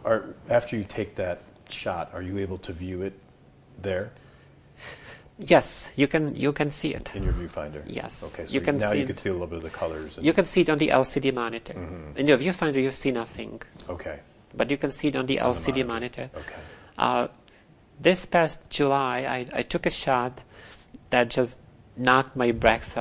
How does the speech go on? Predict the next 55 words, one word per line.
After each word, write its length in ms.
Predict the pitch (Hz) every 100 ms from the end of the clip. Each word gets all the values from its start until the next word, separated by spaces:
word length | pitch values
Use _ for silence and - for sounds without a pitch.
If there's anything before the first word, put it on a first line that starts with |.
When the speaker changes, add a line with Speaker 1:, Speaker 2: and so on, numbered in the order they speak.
| 110
Speaker 2:
breath 380 | 110 123 - -
out. 340 | 113 110 -
It 140 | -
was 160 | 127 123
incredible. 1000 | 123 123 - - - 151 143 123 113 110 - - - - - - -
You 100 | 127
just, 280 | 131 147 139
because 240 | 147 160
you 80 | 160
don't 180 | 139 147
see 240 | - 151
colors, 580 | 143 - 156 113 110 -
you 200 | 123 123
only 300 | - 131 131
can, 280 | - 127 120
you 180 | - 135 -
only 220 | 135 139
have 180 | 139 143
a 40 |
hunch 460 | 135 170 143 120 -
that 120 | 127
there 100 | 123
is 100 | 117
something 460 | - 131 127 123 110
there, 180 | 113
there's 160 | 107 110
some 200 | - 123
sort 200 | - 117
of 160 | 110 131
light, 440 | 143 131 113 - - - - -
and 140 | - 131
you 80 | 151
may 160 | 143
not 160 | 139 135
even 180 | 131 117
realize 800 | 185 165 123 127 - - - - _ _
initially 460 | 127 170 - 135 123
what 180 | 131 -
kind 160 | 131
of 120 | 123
light 240 | 127 127 127
it 120 | 123
is, 220 | 214 123
but 220 | - 113
you 100 | 123
just 240 | 117 123 -
see 180 | - 135
that 140 | 131
there 100 | 120
is 80 | 117
some 220 | 135 127
light 220 | 117 120
in 100 | 120
the 80 | 120
clouds. 600 | - 208 165 117 -